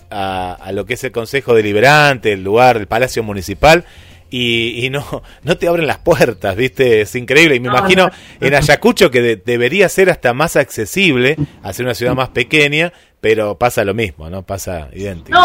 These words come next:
Speaker 2: aparte, como hablaba uno de los conservatorios, eh, de, eh, perdón, de los conversatorios, eh, fue, eh, fue con, bueno, con la, con la ídola María Eva Díaz, que es la profesora que nos formó a todos, que siempre,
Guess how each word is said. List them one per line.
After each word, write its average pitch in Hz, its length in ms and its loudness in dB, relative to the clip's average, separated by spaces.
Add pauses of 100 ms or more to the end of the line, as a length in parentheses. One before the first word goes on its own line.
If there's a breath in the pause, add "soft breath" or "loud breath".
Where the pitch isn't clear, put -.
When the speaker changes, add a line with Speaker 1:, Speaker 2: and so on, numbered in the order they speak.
Speaker 2:
aparte, 311 540 4
como 247 180 0
hablaba 269 380 4
uno 269 240 2
de 247 80 4
los 214 120 -2
conservatorios, 214 1080 2
eh, 190 240 0
de, 190 280 4
eh, 185 120 0
perdón, 190 340 0
de 185 100 4
los 175 120 0
conversatorios, 240 1000 2 (340 loud breath)
eh, 196 380 2
fue, 220 680 6
eh, 190 540 2
fue 233 220 6
con, 175 420 0 (140)
bueno, 170 280 0
con 175 160 0
la, 170 540 6
con 170 260 2
la 175 140 6
ídola 202 920 6
María 185 380 0
Eva 190 260 2
Díaz, 220 400 0
que 190 140 0
es 180 60 0
la 190 200 4
profesora 202 560 -2
que 185 80 -4
nos 165 160 -4
formó 180 380 0
a 190 120 2
todos, 220 400 4
que 160 180 0
siempre, 190 520 -2